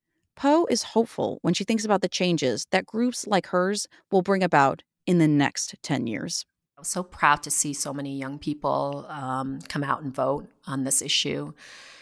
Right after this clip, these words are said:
Speaker 2: And the first Gen Z member of Congress, his name is Maxwell Frost. And in fact,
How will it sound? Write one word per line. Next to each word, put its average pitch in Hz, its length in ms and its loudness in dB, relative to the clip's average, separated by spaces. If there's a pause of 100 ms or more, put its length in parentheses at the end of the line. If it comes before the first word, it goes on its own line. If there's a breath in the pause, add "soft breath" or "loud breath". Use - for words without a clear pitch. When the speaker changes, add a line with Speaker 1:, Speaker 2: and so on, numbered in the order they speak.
(140)
Speaker 2:
And 160 640 2
the 175 300 4 (420)
first 202 540 6
Gen 165 500 2
Z 151 680 2 (240)
member 151 280 4
of - 140 -2
Congress, - 720 6 (680 soft breath)
his 156 160 -2
name 165 140 4
is 156 120 -2
Maxwell 156 420 -2
Frost. - 760 -4 (200)
And 160 140 2
in 156 120 -2
fact, - 800 2